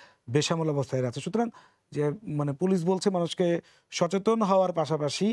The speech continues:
এখান থেকে আসলে শিক্ষা নিতে হবে, এবং যদি এখান থেকে শিক্ষা নেওয়া না হয়, তাহলে এই ধরনের অপরাধ বাড়বে। এবং পুলিশ বলছে যে সম-, সম্প্রতি বিভিন্ন ঘটনায়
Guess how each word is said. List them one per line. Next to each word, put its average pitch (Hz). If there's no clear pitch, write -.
এখান 151
থেকে 143
আসলে 139
শিক্ষা 190
নিতে 156
হবে, 143
এবং 160
যদি 151
এখান 147
থেকে 143
শিক্ষা -
নেওয়া 139
না 160
হয়, 202
তাহলে 156
এই 151
ধরনের 151
অপরাধ 143
বাড়বে। 143
এবং 170
পুলিশ 226
বলছে 196
যে 214
সম-, 180
সম্প্রতি 185
বিভিন্ন 175
ঘটনায় 160